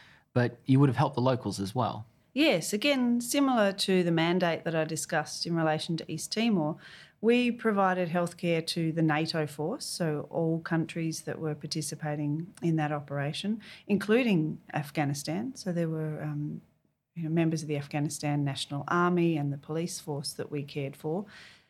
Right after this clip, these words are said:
Speaker 2: But we also had that mandate to provide eye, life and limb saving care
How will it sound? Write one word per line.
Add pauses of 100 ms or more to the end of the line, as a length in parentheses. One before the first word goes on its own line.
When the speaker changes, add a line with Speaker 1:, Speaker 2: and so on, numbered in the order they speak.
(220)
Speaker 2:
But
we
also
had
that
mandate
to
provide
eye,
life
and
limb (160)
saving
care